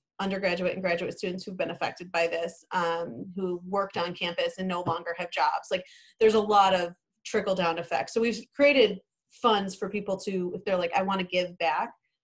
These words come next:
Um, but I think it's also a time for us to look at, um, our, like, right now we're doing some promotional stuff to support our s-, longtime sponsors and restaurants who always give to us.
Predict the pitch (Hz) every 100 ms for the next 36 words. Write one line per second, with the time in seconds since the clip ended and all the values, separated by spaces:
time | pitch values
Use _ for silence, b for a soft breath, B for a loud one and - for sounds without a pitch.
0 | _ _ - 208 196 196 196 208 202 220
1 | 226 - 196 196 226 214 208 202 196 202
2 | 190 190 185 - - - 208 196 190 185
3 | 208 196 185 175 170 160 - 190 165 156
4 | - 190 - _ _ _ _ _ - -
5 | 214 190 175 165 - 202 190 202 214 202
6 | 196 185 190 190 185 185 190 185 180 185
7 | 185 185 208 180 180 185 180 175 - 180
8 | - - 196 185 190 - 196 185 180 180
9 | 175 175 175 180 - - 185 190 190 180
10 | - 170 175 185 185 180 175 180 185 180
11 | 185 - - 185 190 185 185 185 - 180
12 | 226